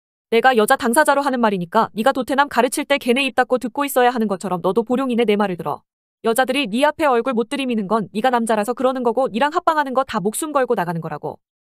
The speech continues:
라는 식으로 진짜 레전드 한여식 피해망상을 보여주는데 장도는 당연히 지금까지 해온 말이 있으니 "아 내가 성인지 감수성 교육을 다시 수강하도록 할게. 미안해."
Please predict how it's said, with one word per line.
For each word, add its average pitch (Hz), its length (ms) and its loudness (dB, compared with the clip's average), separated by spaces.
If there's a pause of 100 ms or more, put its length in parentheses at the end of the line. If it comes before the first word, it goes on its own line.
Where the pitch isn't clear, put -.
라는 214 200 2
식으로 269 300 0
진짜 247 340 0
레전드 233 360 2
한여식 285 400 -4
피해망상을 294 560 0
보여주는데 165 580 -6 (400)
장도는 247 420 2
당연히 254 360 0
지금까지 247 480 0
해온 339 240 0
말이 277 180 2
있으니 202 340 -4
"아 196 140 2
내가 214 220 2
성인지 311 400 -4
감수성 240 400 0
교육을 196 320 0
다시 185 240 -6
수강하도록 220 560 -2
할게. 262 160 -2
미안해." 160 400 -6